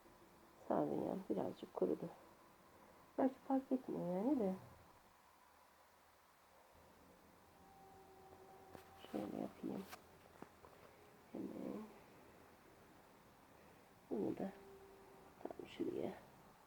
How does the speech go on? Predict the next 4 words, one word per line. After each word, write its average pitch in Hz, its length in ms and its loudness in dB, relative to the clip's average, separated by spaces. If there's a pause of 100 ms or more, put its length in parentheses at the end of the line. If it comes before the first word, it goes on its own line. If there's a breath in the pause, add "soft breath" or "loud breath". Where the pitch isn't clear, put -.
(560)
dürtüyorum. 208 560 -2 (760)
Bu - 100 2
da 277 220 8 (520)
pempemsi, 233 760 2